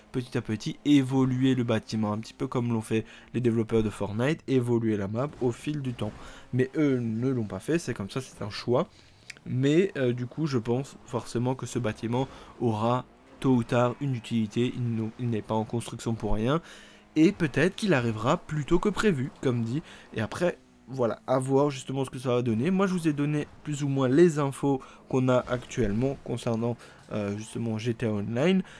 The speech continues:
et concernant la version aussi P S cinq. Donc voilà un petit peu pour justement tout ce qu'on aura plus ou moins, euh, dans la prochaine grosse mise à jour et le plus gros D L C qu'on avait,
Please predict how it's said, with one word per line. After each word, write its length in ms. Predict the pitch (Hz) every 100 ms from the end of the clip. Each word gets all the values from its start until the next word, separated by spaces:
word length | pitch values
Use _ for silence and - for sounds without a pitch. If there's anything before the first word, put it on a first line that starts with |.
| -
et 100 | -
concernant 420 | 131 131 113 123 117
la 80 |
version 300 | 107 107 -
aussi 160 | 113 -
P 160 | - 107
S 160 | 98
cinq. 380 | - 147 196 208 - - - - _ - - - - -
Donc 180 | 135 143
voilà 220 | 135 123
un 120 | 143
petit 200 | 135 120
peu 240 | - 139 165 - - -
pour 240 | 135 143
justement 560 | 131 110 - 113 120 135 -
tout 140 | 160
ce 120 | -
qu'on 220 | - 135
aura 280 | 120 110 120
plus 340 | 123 143 131 120
ou 40 |
moins, 340 | 113 113 147 - - - -
euh, 220 | 107 101 113 123
dans 240 | 123 156
la 260 | 151 139 143
prochaine 760 | - - - 143 131 143 139
grosse 600 | 123 127 135 170 180 -
mise 200 | 147 143
à 80 | 135
jour 220 | 135 147
et 40 | 131
le 80 |
plus 320 | 123 - 160 151
gros 280 | 131 131
D 140 | 139 135
L 160 | 131
C 180 | 131 139
qu'on 200 | 127 123
avait, 320 | 117 120 131